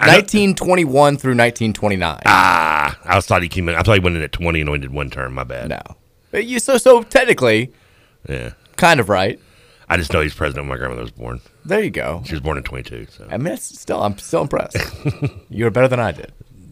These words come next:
Speaker 2: That's fine.
Speaker 1: The Masters tournament began in nineteen thirty-four.
Speaker 2: It did.
Speaker 1: <laughs> And the British Open began in, like, eighteen sixty.
Speaker 2: It did.
Speaker 1: <laughs>
Speaker 2: Incredible.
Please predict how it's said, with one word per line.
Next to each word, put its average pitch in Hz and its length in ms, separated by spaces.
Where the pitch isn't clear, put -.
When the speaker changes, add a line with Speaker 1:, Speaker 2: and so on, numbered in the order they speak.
Speaker 2:
That's - 180
fine. 80 140
Speaker 1:
The 80 40
Masters 80 280
tournament 85 320
began 80 320
in 78 80
nineteen 78 320
thirty-four. 90 520
Speaker 2:
It 104 160
did. 147 400
Speaker 1:
<laughs> - 100
And 110 240
the 107 80
British 87 320
Open 80 180
began 90 220
in, 87 60
like, 85 180
eighteen 92 240
sixty. 92 440
Speaker 2:
It - 140
did. 120 240
Speaker 1:
<laughs> - 1300
Speaker 2:
Incredible. 90 480